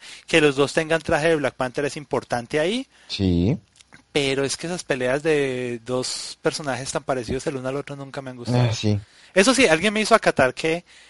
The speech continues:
Speaker 1: la pelea es literalmente en un <clears throat> ferrocarril subterráneo.
Speaker 2: Ujú.
Speaker 1: <clears throat> El ferrocarril subterráneo era una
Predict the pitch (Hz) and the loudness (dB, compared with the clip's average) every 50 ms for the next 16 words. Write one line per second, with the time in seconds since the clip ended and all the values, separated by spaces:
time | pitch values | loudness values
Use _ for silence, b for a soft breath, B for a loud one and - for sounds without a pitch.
0 | b b b 160 160 - - 151 135 123 127 123 131 143 160 160 - - - - | b b b 4 4 6 6 -2 0 2 2 4 4 4 4 2 0 -4 -6 -8
1 | - 160 185 165 - 151 135 123 127 131 139 147 151 - - 165 156 147 147 147 | -2 -2 0 2 2 2 2 2 0 -2 -6 -6 -6 -4 -4 -4 -4 -4 -8 -8
2 | 147 151 156 151 b b b b b _ - 262 240 175 - - 170 147 151 - | -8 -10 -14 -18 b b b b b _ -2 -2 -2 0 2 0 4 4 4 4
3 | 156 131 113 117 - - - - 147 131 135 147 175 220 247 - _ B B B | 2 0 0 -4 -6 -8 -2 0 2 2 2 0 0 -6 -10 -10 _ B B B
4 | B B B B B B B B 107 107 107 135 - 226 185 - - _ _ _ | B B B B B B B B -4 2 4 4 2 2 0 -10 -14 _ _ _
5 | _ _ _ - - _ - 175 156 131 - 151 143 143 - 143 139 117 131 139 | _ _ _ -20 -20 _ 0 0 0 2 2 2 2 4 2 2 2 2 -4 -2
6 | - - 151 139 131 117 120 127 131 143 - 147 143 139 143 143 143 139 143 143 | 0 0 2 2 0 -2 -2 -6 -6 -6 -4 -4 -2 -2 -2 -4 -4 -4 -4 -2
7 | 139 139 139 | -2 -4 -6